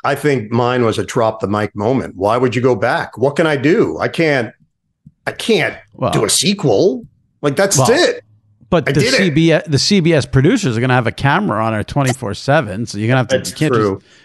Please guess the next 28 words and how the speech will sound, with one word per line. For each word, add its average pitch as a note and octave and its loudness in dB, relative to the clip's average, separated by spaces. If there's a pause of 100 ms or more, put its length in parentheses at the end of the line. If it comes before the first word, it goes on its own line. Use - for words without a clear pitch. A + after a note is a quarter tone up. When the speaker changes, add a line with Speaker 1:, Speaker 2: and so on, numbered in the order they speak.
(240)
Speaker 2:
you B2+ -4
gotta C3+ 0
do G2 -8
Speaker 1:
Ugh. - -10
Speaker 2:
something D#2+ -2
there. D2+ -12 (120)
Speaker 1:
All B2 2
right. F2+ -2
This A#2 -4
is A2 -14
gonna A2 2
Speaker 2:
All C3+ 4
Speaker 1:
keep B2 4
Speaker 2:
right. F#2+ -2
Speaker 1:
me G2+ -2
up. G2+ -2 (880)
Thanks, A#2 -2
Jimmy. G#2+ 0 (260)
Speaker 2:
And G2+ -4
the G#2+ -4
parents C3+ 2
are C3 0
meeting. A#2+ -2 (440)
Can B2 0
Speaker 1:
Oh, D3 2
Speaker 2:
America A2+ 0
handle G#2+ 0
it? - -16